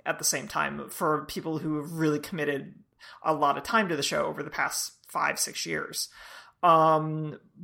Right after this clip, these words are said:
but then the repetition of it all is one of those things that I really kind of grappled with when trying to figure out how to write about it. Um, because I do think that th-, apart from Spinell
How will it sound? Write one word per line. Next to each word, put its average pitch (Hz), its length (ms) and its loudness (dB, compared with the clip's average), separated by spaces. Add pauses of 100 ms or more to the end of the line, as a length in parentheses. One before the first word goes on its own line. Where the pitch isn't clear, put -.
(120)
but 175 320 6
then 214 440 6 (100)
the 190 100 0
repetition 233 540 4
of 175 160 2
it 170 60 4
all 165 200 8
is 160 160 -2
one 180 160 2
of 170 60 0
those 170 160 0
things 165 280 -2
that 156 160 4
I 160 80 6
really 160 360 2
kind - 180 -4
of - 60 -6
grappled 151 320 0
with 151 260 -12
when 151 80 -10
trying 156 220 -6
to 147 80 -6
figure 151 180 -2
out 147 140 2
how 160 180 4
to 147 200 -2 (380)
write 131 300 -2
about - 260 -8
it. - 140 -16 (500)
Um, 147 720 2
because 156 880 4 (260)
I 226 100 8
do 226 240 6
think 269 220 0
that 214 220 6 (140)
th-, 160 380 -12 (640)
apart 202 480 4
from 165 220 0
Spinell 139 720 2